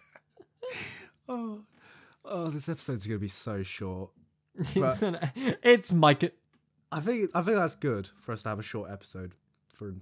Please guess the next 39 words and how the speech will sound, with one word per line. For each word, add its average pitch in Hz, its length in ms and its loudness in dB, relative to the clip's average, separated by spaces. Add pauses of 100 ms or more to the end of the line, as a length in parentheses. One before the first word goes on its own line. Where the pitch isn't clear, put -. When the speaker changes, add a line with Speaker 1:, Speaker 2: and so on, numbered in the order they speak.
(140)
Speaker 1:
for 101 160 -10
a - 20 -6
nice 95 200 -8
break. - 440 -14 (100)
If 151 120 -4
a 160 40 0
mozzie's 185 480 2
eating 135 440 -2
you, 92 320 -8 (680)
like, 131 240 -2
a 139 40 -2
mozzie 151 380 0
doesn't 139 240 -2 (160)
have 135 200 -2
Speaker 2:
Yeah. 123 260 0
Speaker 1:
a 123 40 -4
huge 127 400 -8
mouth. 113 240 -4
It 101 60 -14
doesn't 123 180 -4
have - 180 -6
teeth. 104 320 -10
So - 100 -12
how's 131 360 -6
it - 140 -20
Speaker 2:
That's - 180 -8
Speaker 1:
eating 127 120 -2
you? 156 60 -2
Speaker 2:
worse. - 480 -8 (340)
Speaker 1:
Well, 143 220 -6
it, 147 120 -8
but 165 180 -4
yeah, 170 260 0
so 156 140 -2
is 147 100 0
it 151 60 -4
going, 131 220 0 (240)
"Ah, 127 200 0
no, 123 160 2